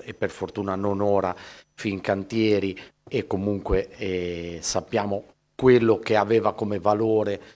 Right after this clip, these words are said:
il tessuto industriale le, del nostro paese, come invece oggi, eh, e Ansaldo lo dimostra,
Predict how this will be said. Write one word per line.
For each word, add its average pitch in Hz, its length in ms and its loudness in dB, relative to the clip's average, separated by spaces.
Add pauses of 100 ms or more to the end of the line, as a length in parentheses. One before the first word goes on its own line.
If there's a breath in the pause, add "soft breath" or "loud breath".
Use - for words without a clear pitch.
(140)
il 107 140 -10
tessuto 104 400 -4
industriale 95 720 -2 (440 loud breath)
le, 101 360 -2
del 101 160 2
nostro 110 340 2
paese, 110 420 4
come 110 220 0
invece 104 540 0
oggi, 110 640 2
eh, 92 440 -4 (400)
e 120 120 -6
Ansaldo 98 540 2
lo 101 120 2
dimostra, 98 600 -4